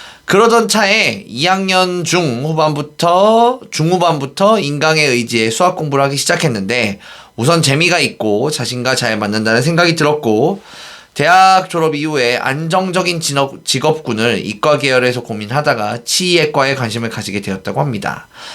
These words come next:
하지만 문제는 현재 시점에서 아이가 정시를 전향하는 데 참고할 수 있는 것이 그동안 봐왔던 모의고사인데,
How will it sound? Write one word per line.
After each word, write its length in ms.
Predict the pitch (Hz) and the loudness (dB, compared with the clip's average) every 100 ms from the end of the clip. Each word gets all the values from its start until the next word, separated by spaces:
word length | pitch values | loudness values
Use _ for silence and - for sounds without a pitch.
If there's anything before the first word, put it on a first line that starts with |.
| - - | -18 -12
하지만 380 | - 127 139 139 | -2 2 4 2
문제는 320 | 135 131 143 | 2 0 2
현재 240 | 143 147 151 | 2 2 0
시점에서 720 | 151 - 156 143 123 101 120 | 0 0 2 2 2 2 2
아이가 260 | 120 113 113 | 2 0 0
정시를 340 | 110 107 117 | -2 -2 -2
전향하는 480 | 110 113 123 123 120 | 0 -2 0 0 0
데 100 | 120 | -2
참고할 460 | 135 160 180 185 180 | 0 0 2 2 2
수 100 | 165 | 0
있는 200 | 147 160 | -2 2
것이 380 | 156 156 98 - | 2 0 -6 -10
그동안 400 | - 101 123 120 | -8 -2 0 0
봐왔던 480 | - 120 117 123 110 | 0 0 0 -2 0
모의고사인데, 840 | 110 131 143 156 160 139 127 | 0 0 0 2 0 0 -2